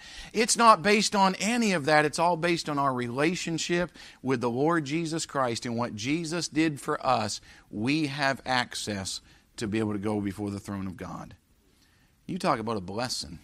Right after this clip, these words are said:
Now, here's where we fail. We don't take advantage of it. I'm not talking about just for confession of sins.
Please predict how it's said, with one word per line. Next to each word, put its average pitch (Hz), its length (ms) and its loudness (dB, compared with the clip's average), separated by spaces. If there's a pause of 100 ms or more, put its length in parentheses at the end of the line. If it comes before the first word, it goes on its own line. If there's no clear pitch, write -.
(1500)
Now, 127 180 2
here's 135 300 0
where 143 160 2
we 123 120 -2
fail. 104 420 -6 (840)
We 127 140 0
don't 139 160 0
take 127 200 -4
advantage 113 480 -6
of 90 140 -10
it. 82 80 -16 (2000)
I'm 170 140 2
not 175 180 4
talking 170 320 6
about 156 260 4
just 156 240 0
for 151 100 -4
confession 151 580 0
of 113 80 -6
sins. 120 580 -4